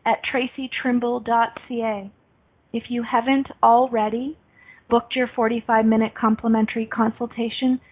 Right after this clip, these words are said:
please do so. You can do it at tracytrimble dot C A.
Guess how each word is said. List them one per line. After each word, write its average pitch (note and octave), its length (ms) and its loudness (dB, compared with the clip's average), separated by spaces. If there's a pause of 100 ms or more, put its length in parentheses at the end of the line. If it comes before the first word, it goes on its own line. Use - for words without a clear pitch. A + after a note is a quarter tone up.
(260)
please C#4+ 160 -4 (120)
do C#4 140 -6 (160)
so. G3 240 -10 (800)
You A#3+ 100 -8
can A#3+ 200 -2
do A#3+ 200 -2
it B3 260 -6
at A3+ 280 -4 (120)
tracytrimble A#3 760 -6
dot G#3+ 240 -4 (120)
C A3+ 160 -8
A. G#3 300 -8